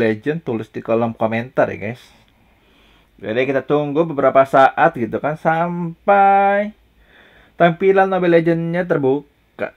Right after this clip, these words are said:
cuy. Nah, agak lama ya, tergantung koneksi sebenarnya. Nah, di sini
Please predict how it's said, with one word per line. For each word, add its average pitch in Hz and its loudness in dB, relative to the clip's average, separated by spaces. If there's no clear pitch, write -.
cuy. 60 -16
Nah, 90 -10
agak 92 -10
lama 113 -6
ya, 101 -10
tergantung 98 -10
koneksi 104 -8
sebenarnya. 101 -12
Nah, 123 6
di 110 -4
sini 175 -2